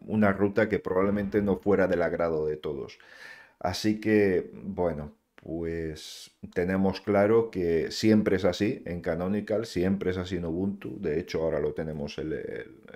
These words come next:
ejemplo en los snaps. Pero bueno, para bien o para mal son así. Lo he dicho, no lo voy a criticar más a Ubuntu ni a Canonical. Es decir, es su decisión, es su planteamiento y es lo que ofrece. Mm,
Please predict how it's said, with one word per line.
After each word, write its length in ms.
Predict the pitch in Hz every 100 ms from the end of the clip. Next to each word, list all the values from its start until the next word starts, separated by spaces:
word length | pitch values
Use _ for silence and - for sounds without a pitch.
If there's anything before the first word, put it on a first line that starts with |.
| -
ejemplo 380 | - 82 80
en 60 | 73
los 100 | 95
snaps. 580 | 73 - 85 107 - - - - - - - - - _ _ _
Pero 360 | 123 117 113 110
bueno, 320 | 117 160 - _ -
para 180 | 98 95
bien 160 | 101
o 60 | 104
para 160 | 101
mal 220 | 104 110 110
son 220 | - 85
así. 320 | 82 73 67
Lo 140 | - 110
he 40 |
dicho, 280 | 92 87 92
no 140 | 101
lo 100 | 110
voy 160 | 104 101
a 100 | 95
criticar 460 | 95 95 87 92 90
más 260 | 92 107
a 60 | 82
Ubuntu 440 | 87 113 139 135
ni 100 | 117
a 100 | 92
Canonical. 640 | 87 90 90 82 80 78 -
Es 140 | 104
decir, 360 | 87 90 92 90
es 280 | - 104 - -
su 380 | - 127 110
decisión, 800 | 90 - - 80 107 123 156 160 -
es 300 | 110 110 -
su 400 | - - 127 143
planteamiento 800 | 143 101 95 95 85 95 107 110
y 100 | 110
es 140 | 110 110
lo 320 | 107 107 117
que 140 | 107
ofrece. 560 | 98 92 85 85 65 65 _ -
Mm, 460 | 85 85 82 82